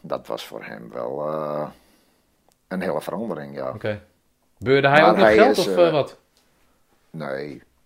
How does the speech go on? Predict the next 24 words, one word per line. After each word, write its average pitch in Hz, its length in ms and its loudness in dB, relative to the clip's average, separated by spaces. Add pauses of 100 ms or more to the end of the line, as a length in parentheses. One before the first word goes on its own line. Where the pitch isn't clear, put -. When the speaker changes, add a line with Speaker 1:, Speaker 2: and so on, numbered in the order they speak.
Speaker 1:
want - 160 -20
hij 57 140 -16
zat, - 280 -16
eh, 55 220 -14
hij 58 140 -16
zat - 200 -14
niet 62 160 -20
meer 60 120 -18
in 64 100 -20
bedrijf. 71 360 -6
<laughs> 554 1400 0 (920)
Speaker 2:
Bosje 156 320 0
bloemen 160 400 6
en 156 120 4
een 165 80 4
mooie 147 220 8
foto 165 340 6
van 151 120 0
de 151 100 8
boerderij 143 520 6
en, 143 300 2
eh, 135 80 2
bedankt, 135 280 6
pa. 135 300 4